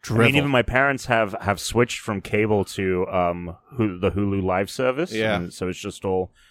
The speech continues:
Speaker 1: and I'm like, "Shit, my, you got my parents? Fuck." Cable
Speaker 2: <laughs> Right.
Speaker 1: companies are screwed. <laughs>
Speaker 2: Right, exactly. I mean, I'm pretty close because we're, we're, I mean, we do like to just have the T V on. We kinda just like to have it on, even though we're not necessarily a hundred percent paying attention.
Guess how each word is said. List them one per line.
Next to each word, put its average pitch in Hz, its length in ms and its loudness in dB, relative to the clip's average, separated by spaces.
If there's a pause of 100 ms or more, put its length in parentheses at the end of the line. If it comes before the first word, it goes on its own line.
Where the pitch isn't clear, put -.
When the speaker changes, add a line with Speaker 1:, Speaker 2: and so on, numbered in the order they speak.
(280)
Speaker 1:
and 98 80 -4
I'm 98 80 -2
like, 92 160 2
"Shit, - 440 2
my, 104 140 -6
you 117 120 0
got - 160 2
my 110 100 -4
parents? 139 640 -2
Fuck." - 480 -4 (280)
Cable 151 220 6
Speaker 2:
<laughs> 131 80 6
Right. 113 160 4
Speaker 1:
companies 101 300 -4
are 82 60 -12
screwed. 110 920 2
<laughs> - 440 2
Speaker 2:
Right, - 400 2
exactly. 107 600 -2 (340)
I 139 100 2
mean, 180 120 6
I'm 202 120 4
pretty 156 180 0
close 110 380 0
because 127 280 -2
we're, 156 160 0
we're, - 220 -8
I 139 60 -2
mean, 151 280 -8 (320)
we 147 100 -8
do 170 240 -6
like 160 220 2
to - 80 -8
just 117 180 -10
have 117 340 2
the 113 60 -10
T 113 220 -6
V 101 240 -10 (100)
on. 123 460 0 (440)
We 117 100 -8
kinda 131 220 2
just 110 200 -8
like 113 220 0
to 113 100 -2
have 113 220 0
it 135 80 2
on, 165 240 4
even 117 180 -6
though 110 100 0
we're 101 120 0
not 98 260 0 (420)
necessarily 113 720 -4
a 104 60 -2
hundred 110 160 -6
percent 110 280 -2
paying 101 200 -4
attention. 120 500 -8